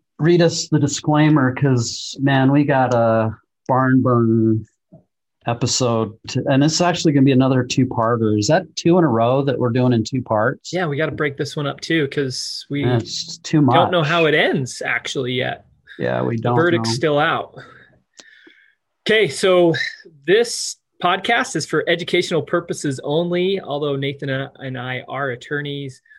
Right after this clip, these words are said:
Speaker 2: We are not providing legal advice for your specific situation, and you should seek independent legal counsel for your specifics. So with that being said, Nathan,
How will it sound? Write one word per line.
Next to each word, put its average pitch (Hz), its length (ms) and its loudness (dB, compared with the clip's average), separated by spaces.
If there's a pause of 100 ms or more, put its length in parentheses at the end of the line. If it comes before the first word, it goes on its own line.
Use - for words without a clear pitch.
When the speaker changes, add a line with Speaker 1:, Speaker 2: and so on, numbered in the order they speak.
(160)
Speaker 2:
We 131 120 -10
are 123 40 -8
not 131 200 -8
providing 127 340 -8
legal 127 380 -8
advice 117 340 -12
for 120 100 -18
your 123 140 -12
specific 131 500 -18
situation, 127 760 -12
and 120 140 -16
you 120 100 -14
should 131 220 -20
seek - 300 -16 (540)
independent 117 520 -16
legal 113 260 -14
counsel 110 580 -16 (100)
for 110 280 -18 (260)
your 117 260 -16
specifics. - 1000 -20 (1040)
So 151 160 -2
with 147 140 -2
that 254 220 0
being 170 280 0
said, 160 540 -2 (560)
Nathan, 165 480 -4